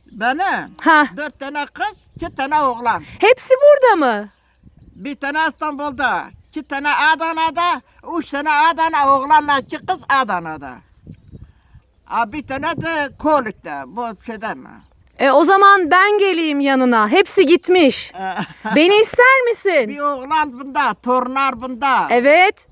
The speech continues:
Speaker 2: Ben geleyim mi buraya?
Speaker 1: Gel.
Speaker 2: Al beni, nenem ol.
Speaker 1: Gel yanıma.
Speaker 2: Ya yerim seni, tut elimi ya. Kurban olurum sana ya.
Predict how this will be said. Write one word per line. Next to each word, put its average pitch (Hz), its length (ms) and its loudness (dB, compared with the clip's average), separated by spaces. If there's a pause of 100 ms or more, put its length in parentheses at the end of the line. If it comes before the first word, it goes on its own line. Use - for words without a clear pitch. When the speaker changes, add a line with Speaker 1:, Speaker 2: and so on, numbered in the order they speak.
Speaker 2:
Ben 330 360 2
geleyim 440 380 2
mi 466 140 -2
buraya? 254 560 0
Speaker 1:
Gel. 320 480 -2 (240)
Speaker 2:
Al 466 340 4
beni, 359 300 -4
nenem 440 320 0 (120)
ol. 226 240 0
Speaker 1:
Gel 359 200 -8
yanıma. 311 560 -2 (220)
Speaker 2:
Ya 381 260 6
yerim 453 460 2
seni, 339 400 -4
tut 453 220 2
elimi 294 360 4
ya. 240 380 4 (100)
Kurban 403 380 4
olurum 311 440 2
sana 269 360 0
ya. 240 360 4